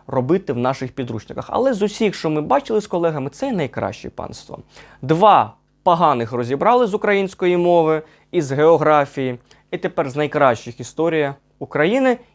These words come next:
і українська література. Є у нас в Україні такий мовознавець, якого звати Олександр Авраменко, панство. Він друкується в шкільних підручниках не перший рік, але у нього є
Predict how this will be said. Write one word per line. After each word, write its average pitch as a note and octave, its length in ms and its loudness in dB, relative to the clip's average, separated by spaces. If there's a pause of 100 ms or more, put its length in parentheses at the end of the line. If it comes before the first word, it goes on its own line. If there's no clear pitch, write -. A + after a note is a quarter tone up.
(140)
і C#4+ 220 2 (160)
українська D#3+ 720 -2
література. A#2+ 600 -6 (340)
Є C4 220 2
у D4 120 4
нас A3+ 520 0
в D#3 100 -6
Україні G3 520 0
такий G3 420 -2
мовознавець, E3 720 0
якого C3 280 -2
звати C#3+ 460 -2
Олександр B2+ 760 -2
Авраменко, D3+ 600 -2
панство. - 480 -16 (440)
Він D#4 280 2 (320)
друкується D3 1000 2 (100)
в - 80 -20
шкільних F3+ 680 -2 (140)
підручниках D3 840 -4
не D#3+ 160 0
перший D#3 400 -2
рік, D#4 240 -2 (400)
але C#4 260 4
у A#3 60 4
нього F#3 320 2
є D#3+ 380 -2